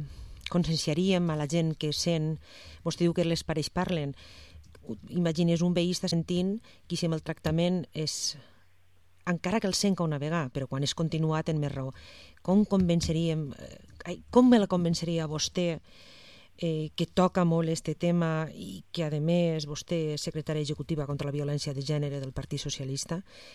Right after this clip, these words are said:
com, vostè què li diria a eixa persona pa que denuncie eixe fet? Que ell creu que a lo millor és ajeno a ell, però que li pot passar a una filla, una germana, una mare?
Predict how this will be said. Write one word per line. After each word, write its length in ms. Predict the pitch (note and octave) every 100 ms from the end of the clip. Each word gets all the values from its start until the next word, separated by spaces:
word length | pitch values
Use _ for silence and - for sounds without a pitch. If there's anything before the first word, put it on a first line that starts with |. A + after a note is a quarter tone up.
| - -
com, 220 | G#3+ A3+ - - - - - - - -
vostè 320 | - - A#3 - - - -
què 100 | B3
li 100 | A3+
diria 180 | F3 C#3+
a 60 | C#3+
eixa 120 | E3+
persona 260 | E3 D3+ E3
pa 120 | E3+
que 120 | - F3
denuncie 480 | F3 G#3 G3+ - E3
eixe 240 | D#3 D#3+
fet? 400 | - D3+ - - - - - - -
Que 160 | G3 G#3+
ell 160 | G3+
creu 220 | - G3+ F#3+
que 80 | F#3
a 40 |
lo 60 | F3
millor 200 | F3 F3
és 120 | E3
ajeno 300 | E3 F3 E3
a 40 | D#3+
ell, 140 | E3+ E3
però 180 | E3+ D#3+
que 140 | E3
li 80 | D3+
pot 160 | F3+ F3
passar 220 | - E3+
a 40 | D3+
una 100 | C3+
filla, 300 | F#3 D#3+ C#3+
una 100 | C#3
germana, 380 | C3 C3+ D3 C3+
una 180 | C3 B2+
mare? 380 | D3 D3+ D3